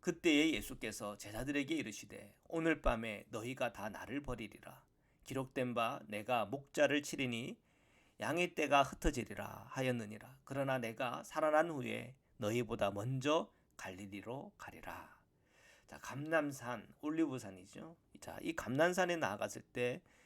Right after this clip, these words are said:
주님은 제자들에게 "오늘 밤 너희가 다 나를 버리리라." 이렇게 말씀하세요. 자, 성도의 삶에 있어서 두려움과 공포심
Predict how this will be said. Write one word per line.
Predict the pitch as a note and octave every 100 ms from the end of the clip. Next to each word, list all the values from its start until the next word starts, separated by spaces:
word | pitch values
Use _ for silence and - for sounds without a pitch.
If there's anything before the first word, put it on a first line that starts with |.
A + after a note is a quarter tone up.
| - _ _
주님은 | - E3+ F#3+ F3+ F#3
제자들에게 | E3+ G#2+ B2 - G#3+ - - - _ _ _
"오늘 | - F3+ F3+
밤 | - F#3 F3
너희가 | A2+ A#2+ A#2 A2+
다 | - - C#3 F#3
나를 | F#3+ B2+ C#3+
버리리라." | C3+ C3 G#2+ -
이렇게 | A#2 -
말씀하세요. | A#2+ - - - - - _ _ _ _ _ - - - - -
자, | -
성도의 | - F3 F#3+ F#3+
삶에 | E3+ E3
있어서 | D#3+ D3 B2+ C3 A#2 B2+ -
두려움과 | - D3 D#3+ D3+ B2 A2+
공포심 | - A#2+ - B2+ - F#2+ D2+